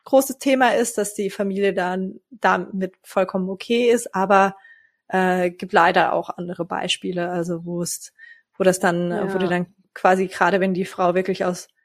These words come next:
Speaker 1: einer höheren <laughs> Kaste kommt, also da, da gibt's ja auch nochmal Abstufungen, ja, dass sie dann, ähm, das nicht wollen, ne? Zum Beispiel, ähm, dass, dass sie halt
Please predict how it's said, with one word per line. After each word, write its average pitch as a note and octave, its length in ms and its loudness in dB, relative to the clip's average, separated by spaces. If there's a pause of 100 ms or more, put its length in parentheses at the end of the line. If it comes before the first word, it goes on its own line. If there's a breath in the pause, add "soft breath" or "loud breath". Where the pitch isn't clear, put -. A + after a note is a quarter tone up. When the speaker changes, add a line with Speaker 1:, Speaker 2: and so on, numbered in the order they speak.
(120)
Speaker 1:
einer F3+ 300 -2
höheren G#3+ 720 2 (560 loud breath)
<laughs> G3+ 320 -4
Kaste A3 380 2
kommt, G#3+ 500 0
also F#3 360 -4
da, F#3+ 100 -6 (580 loud breath)
da F#3 100 -2
gibt's G3 160 -4
ja - 100 -2
auch - 40 -2
nochmal F#3+ 400 0
Abstufungen, A3 800 0 (640 loud breath)
ja, A3+ 380 6
dass A3 180 2
sie A3 80 0
dann, G#3 380 2
ähm, G3+ 480 0 (380 loud breath)
das - 260 0
nicht F#3+ 180 -4
wollen, G3 300 4
ne? A3 160 4
Zum G#3+ 120 -2
Beispiel, F#3 500 0
ähm, F#3 280 -4
dass, F3+ 300 -10
dass F#3 180 -12
sie - 60 -12
halt F3 240 -6